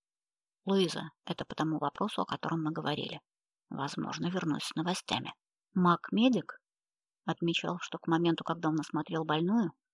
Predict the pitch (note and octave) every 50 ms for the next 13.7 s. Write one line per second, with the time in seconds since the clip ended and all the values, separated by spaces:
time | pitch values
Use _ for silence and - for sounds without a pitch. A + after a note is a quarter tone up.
0 | _ _ _ _ _ _ _ _ _ - E3+ F3+ G3 G3 F#3 F3 E3+ E3 E3+ F#3
1 | F#3 F3+ E3+ E3+ E3+ E3+ E3+ E3+ E3 E3 E3+ E3+ F#3+ G#3 - - _ _ _ _
2 | _ _ _ _ - - - - - - - F3 - - - - - - E3+ F3
3 | - - - F3 E3 - - E3 D#3+ - _ _ _ _ _ - B2+ C#3 D3+ E3
4 | D#3+ D3+ - - - - - - - D#3+ D#3 - - - - - D3+ C#3+ C#3+ D3
5 | D#3+ D3 D#3+ - D#3 - - - - B2 D3 - _ _ _ _ _ _ _ _
6 | _ _ _ _ - - - - F3+ F#3 F3+ E3+ D3+ - - D#3 D3 D3+ D#3+ -
7 | - - E3 - D#3+ D#3 E3 E3+ D3 D3 F3 F3+ - - D3+ - - - C#3+ -
8 | D3+ D#3 D#3 C#3+ - F3 E3+ E3 E3 E3+ E3+ E3+ E3 D#3 D3 - - D#3 D#3+ C#3+
9 | - - - - - E3 D#3 D3 - E3 - - - E3 C#3 - - - - A#2
10 | - - - _ _ _ _ _ _ _ _ _ _ _ _ _ _ _ _ _
11 | _ _ _ _ - E3 E3+ F3 - - G#3 - - G3 F#3+ F3 D#3+ D#3 D#3+ -
12 | - D#3+ D#3+ D#3+ E3+ E3 D#3 D#3 D#3 - - - - - D#3 E3 D#3+ D3 - -
13 | - D#3 E3+ E3+ - - E3+ E3+ F#3+ G#3 G3+ E3+ D3+ -